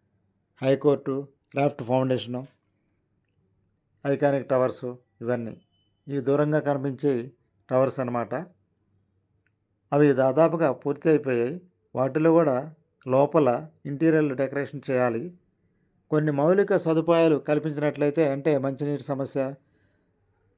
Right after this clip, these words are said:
ఈ విధంగా డ్రైనేజ్ సమస్య, ఇవి కొన్ని ఉన్నాయి. మంచినీటి ఏర్పాట్లు చేస్తున్నారు, అదేవిధంగా డ్రైనేజ్ ఏర్పాటు చేస్తున్నారు.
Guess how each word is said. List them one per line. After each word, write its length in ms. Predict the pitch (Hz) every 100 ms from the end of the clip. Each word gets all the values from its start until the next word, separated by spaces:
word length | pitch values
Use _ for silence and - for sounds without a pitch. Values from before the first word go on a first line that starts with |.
| _ 151
ఈ 60 | 151
విధంగా 300 | 160 156 135
డ్రైనేజ్ 300 | 135 147 156 143
సమస్య, 300 | 139 135 131 135 139 - -
ఇవి 100 | 127 135
కొన్ని 180 | 127 127
ఉన్నాయి. 240 | 127 139 190 - 139
మంచినీటి 360 | 139 143 151 143
ఏర్పాట్లు 340 | 135 147 131 120
చేస్తున్నారు, 460 | 127 - 135 127 139 175 _ _ _ _ -
అదేవిధంగా 500 | 139 160 156 151 135 123
డ్రైనేజ్ 300 | 139 151 143
ఏర్పాటు 240 | 139 147 131
చేస్తున్నారు. 460 | 131 - 127 127